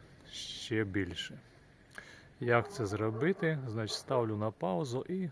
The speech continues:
вам покажу, щоб оттуда спав цей морозчик,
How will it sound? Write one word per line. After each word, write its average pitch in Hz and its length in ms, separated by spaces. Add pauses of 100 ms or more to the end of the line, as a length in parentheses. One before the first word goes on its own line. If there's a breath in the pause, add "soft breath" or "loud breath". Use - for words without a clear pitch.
вам 117 320
покажу, 101 760 (140)
щоб 107 320
оттуда 113 440
спав 110 420 (1040 loud breath)
цей 110 140
морозчик, 139 680